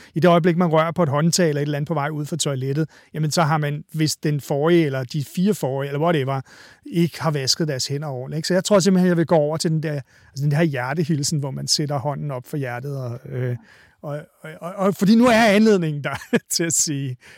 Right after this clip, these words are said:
ja, jeg, jeg har jo ikke givet hånd siden corona.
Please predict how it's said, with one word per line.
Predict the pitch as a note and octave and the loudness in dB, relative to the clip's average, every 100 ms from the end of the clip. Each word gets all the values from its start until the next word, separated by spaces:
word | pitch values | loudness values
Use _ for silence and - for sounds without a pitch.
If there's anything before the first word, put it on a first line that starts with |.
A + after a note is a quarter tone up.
| _ | _
ja, | C3 C#3+ | -10 -4
jeg, | E3 A3+ G#3+ | -2 -2 -2
jeg | F#3 | 2
har | A#3 | 4
jo | A#3+ | 4
ikke | E3+ G3+ | 2 0
givet | F3 E3 | 0 -2
hånd | D3+ D#3 D3+ | -2 -6 -4
siden | D#3 E3 | -4 -4
corona. | - B2+ B2+ C3+ | -4 -8 -10 -10